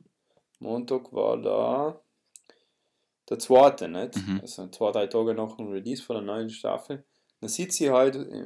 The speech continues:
Speaker 1: äh, stell mir halt Netflix am Fernseher ein, in der, in der Arbeitswohnung. Und dann kriege ich plötzlich WhatsApp-Nachrichten. <laughs> Ja, ob's mir halt gut geht. <laughs>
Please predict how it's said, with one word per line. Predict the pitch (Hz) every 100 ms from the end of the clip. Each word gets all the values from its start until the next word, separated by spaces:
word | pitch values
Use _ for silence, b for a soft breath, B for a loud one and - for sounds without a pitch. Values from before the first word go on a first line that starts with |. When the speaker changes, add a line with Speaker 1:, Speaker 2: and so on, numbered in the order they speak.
| - _ _
Speaker 1:
äh, | - 104 104 110
stell | - 131
mir | 135
halt | 117 -
Netflix | 117 - 151 - 123
am | 117
Fernseher | 117 135 156 151 147
ein, | 147 156 139
in | - 110 107
der, | 101 104 110
in |
der | 110
Arbeitswohnung. | 107 123 143 131 - 131 139 151 156 _ _ _ _ _ _ _ _ _ _ _ -
Und |
dann | 123
kriege | 123 139 147
ich | 135
plötzlich | 131 131 - 120 127
WhatsApp-Nachrichten. | 117 120 127 120 127 104 95 - - - - - _ _ _ _ _ _
<laughs> | - - - - - - _ b b b b b _ _ _ _ _ _ -
Ja, | 117 113
ob's | 113 110
mir | 131 113
halt | 113 98 -
gut | 139 127 -
geht. | - - - -
<laughs> | - - - - - - - 226 - 233